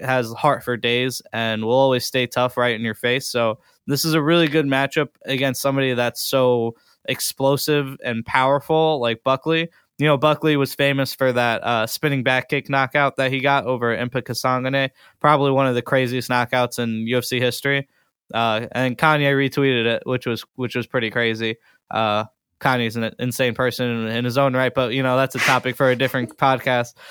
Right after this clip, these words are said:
Um, but yeah, man, taek-, Taekwondo background for Buckley. He has good wrestling when he wants to use it, but he really likes to strike. He hits really hard and super fast. Um, the only knock on him, in my opinion, is that he can definitely get tired. We've seen him, uh, his gas tank be tested before,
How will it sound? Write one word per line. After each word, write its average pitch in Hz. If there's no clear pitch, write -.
Um, 123
but 160
yeah, 160
man, 139
taek-, 160
Taekwondo 151
background 139
for 143
Buckley. 139
He 156
has 160
good 165
wrestling 165
when 160
he 160
wants 156
to 139
use 147
it, 165
but 139
he 143
really 156
likes 143
to 123
strike. 135
He 123
hits 151
really 139
hard 127
and 107
super -
fast. 123
Um, 120
the 151
only 185
knock 175
on 170
him, 170
in 156
my 160
opinion, 160
is 135
that 135
he 139
can 135
definitely 139
get 127
tired. 151
We've 135
seen 139
him, 123
uh, 117
his 120
gas 120
tank 131
be 120
tested 127
before, 131